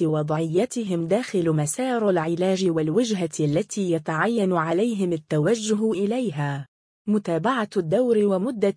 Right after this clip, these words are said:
الانتظار. تتيح المنصة الرقمية للمريض متابعة دوره داخل قسم الاستعجالي، والاطلاع على مدة الانتظار،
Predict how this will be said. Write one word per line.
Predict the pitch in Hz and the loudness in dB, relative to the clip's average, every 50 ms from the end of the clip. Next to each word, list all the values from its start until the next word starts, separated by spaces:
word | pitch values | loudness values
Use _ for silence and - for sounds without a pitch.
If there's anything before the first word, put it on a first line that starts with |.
| - 185 | 0 -2
الانتظار. | 165 160 160 160 160 156 - 170 160 156 185 214 240 240 220 190 | 0 0 0 -2 -4 -2 -2 -2 0 0 0 0 0 0 0 -2
تتيح | - - 160 160 277 285 277 - 196 | -2 -2 -4 -2 -2 -4 -2 0 0
المنصة | 180 175 165 165 165 175 220 247 - - - 208 196 - 165 | 0 0 0 0 0 -2 -2 -4 -4 -4 -4 -4 -2 -2 -2
الرقمية | 160 160 160 156 - - 175 170 185 226 240 233 214 202 - | 0 0 -2 -2 -2 -4 -2 0 0 0 0 0 -2 0 0
للمريض | 180 170 156 156 165 165 165 175 208 240 262 269 208 180 175 | 0 0 0 0 0 -2 -2 0 0 0 0 -2 0 0 0
متابعة | 170 165 160 156 - 165 160 160 220 240 233 208 190 - 175 | 0 0 -2 -2 -2 -2 0 0 -2 -2 -2 -2 -2 -2 0
دوره | 156 165 160 151 156 165 175 175 165 165 165 | 2 2 2 2 2 0 0 -2 -2 -2 0
داخل | 165 190 226 240 - - 180 165 | 0 0 -2 -2 -2 -4 -4 -4
قسم | 156 - 262 - - 208 175 | -4 -4 -4 -4 -2 -2 0
الاستعجالي، | 160 151 151 151 - - 170 160 156 147 165 165 160 160 180 220 240 247 247 - _ _ _ - | 0 0 -2 -4 -4 -4 -2 -2 -2 -2 -2 -2 -2 0 0 -2 -2 -4 -8 -12 _ _ _ 0
والاطلاع | 208 208 202 196 190 - - - 220 208 208 233 285 311 269 220 180 | 2 2 2 2 -2 -6 -2 0 2 2 4 2 0 0 0 0 0
على | 160 160 180 180 175 170 170 | 2 2 2 2 4 4 4
مدة | 190 247 254 214 180 175 160 - | 2 0 -2 0 -2 -2 0 0
الانتظار، | 185 175 170 165 156 - 170 160 156 175 202 233 247 247 254 254 | 0 0 0 -2 -2 0 0 0 2 2 0 0 0 -2 -4 -6